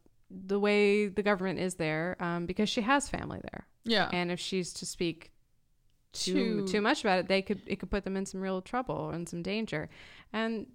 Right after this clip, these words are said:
Speaker 1: you know, that's, that's an unsettling reality as well. You know,
Speaker 2: Yeah.
Speaker 1: it's not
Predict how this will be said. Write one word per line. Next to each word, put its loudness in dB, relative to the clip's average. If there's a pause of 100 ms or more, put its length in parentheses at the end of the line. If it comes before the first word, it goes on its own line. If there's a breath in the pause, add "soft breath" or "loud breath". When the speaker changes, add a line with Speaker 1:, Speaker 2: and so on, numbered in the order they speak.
(200)
Speaker 1:
you 2
know, 4
that's, 4
that's 0
an 6
unsettling 4
reality 4
as -2
well. 0
You 0
know, 6
Speaker 2:
Yeah. 4
Speaker 1:
it's -4
not 2